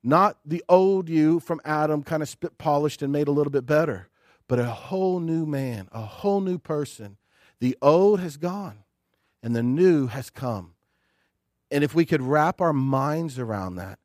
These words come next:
to believe the truth, walking by faith in who we actually are, when we walk in this world, it will make a wh-, it'll be a whole lot easier, because we're defining ourselves not according to what can be seen, but that which is unseen.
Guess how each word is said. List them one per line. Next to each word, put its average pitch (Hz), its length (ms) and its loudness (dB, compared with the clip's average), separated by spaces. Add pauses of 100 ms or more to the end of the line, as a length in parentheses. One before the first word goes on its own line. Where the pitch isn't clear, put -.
(540)
to 139 100 0
believe 139 720 0
the 127 80 -8
truth, 135 640 -2 (140)
walking 170 600 2
by 117 260 -2
faith 147 680 -2
in 123 100 -6
who 156 260 -4
we 139 300 -8
actually 156 600 -6 (120)
are, 117 600 -2 (840)
when 131 460 -2
we 131 100 2
walk 143 320 2
in 139 80 -2
this 135 240 -4
world, 160 320 2
it 131 60 2
will 127 120 -2
make 131 220 -2
a 123 80 -4
wh-, 123 140 -8
it'll 127 140 -2
be 127 100 -4
a 127 80 0
whole 143 140 -4
lot 147 180 0
easier, 156 500 -6 (300)
because 127 260 0
we're 131 80 0
defining 147 560 -2
ourselves 120 460 -2
not 147 400 -2
according 143 420 -2
to 135 140 -6
what 131 180 -4
can 127 160 -4
be 156 240 -4
seen, 120 520 -6 (360)
but 113 140 -8
that 123 220 -2
which 120 160 -8
is 107 200 -10
unseen. 110 680 -6